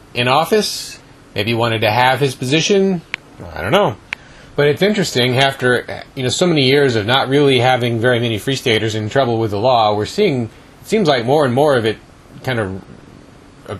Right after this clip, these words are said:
reappearing on the scene. In other news related, I guess I should update you on Rich Paul,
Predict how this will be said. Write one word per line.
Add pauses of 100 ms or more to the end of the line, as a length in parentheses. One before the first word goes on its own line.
reappearing
on
the
scene. (1500)
In
other
news
related,
I
guess
I
should
update
you
on
Rich
Paul,